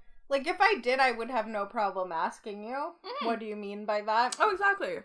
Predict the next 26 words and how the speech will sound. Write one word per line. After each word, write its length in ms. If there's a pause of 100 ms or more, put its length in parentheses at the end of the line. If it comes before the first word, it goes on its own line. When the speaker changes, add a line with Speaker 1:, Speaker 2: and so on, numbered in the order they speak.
(300)
Speaker 1:
But 160
I 100
received 520
an 160
email 680 (840)
that 240
said 220
that 180
someone's 420
keyboard 680 (960)
was 280
missing 500
letters. 880 (140)
It's 100
like, 340
this 160
person 400
needs 200
a 60
new 200
keyboard. 800
It's 260
missing 480
letters. 760 (760)
Dash, 480
dash. 640